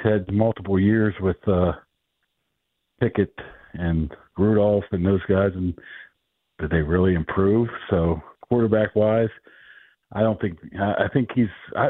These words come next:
think the age factor again, I think they wanna go more younger with it. So him being, what, upper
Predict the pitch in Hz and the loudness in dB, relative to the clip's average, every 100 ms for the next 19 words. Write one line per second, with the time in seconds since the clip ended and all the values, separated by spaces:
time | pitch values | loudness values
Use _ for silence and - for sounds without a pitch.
0 | - 156 131 117 135 123 123 127 131 127 | 0 -4 -4 -4 -2 0 0 2 2 0
1 | - 131 123 - 135 113 95 117 120 135 | -2 0 0 -2 -2 -2 0 0 0 -2
2 | 131 _ _ _ _ _ - 95 123 110 | -6 _ _ _ _ _ -12 -6 -4 0
3 | 110 110 107 107 110 107 98 98 107 110 | 2 2 2 2 2 2 2 2 2 2
4 | 113 113 110 123 - - 104 95 87 113 | 2 2 2 -2 -2 -6 -2 -2 0 0
5 | 110 107 110 107 104 95 - _ _ - | 0 0 2 2 0 -4 -10 _ _ -20
6 | _ _ - 87 85 80 85 90 101 | _ _ -8 -4 0 0 0 -2 -2